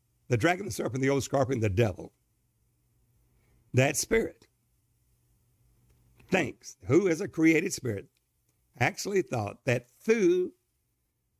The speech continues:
the laws of God, that he very well knew that by using God's own laws, he could overthrow God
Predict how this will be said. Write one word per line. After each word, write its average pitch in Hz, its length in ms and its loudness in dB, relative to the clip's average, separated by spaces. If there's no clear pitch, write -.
the 113 720 2
laws 160 600 2
of 151 200 -2
God, 123 440 0
that 180 180 2
he 156 160 6
very 180 240 2
well 175 240 2
knew 190 300 0
that 131 220 2
by 127 140 4
using 165 480 0
God's 165 320 0
own 170 220 -2
laws, 156 460 2
he 185 100 4
could - 200 -4
overthrow 202 580 0
God 139 600 0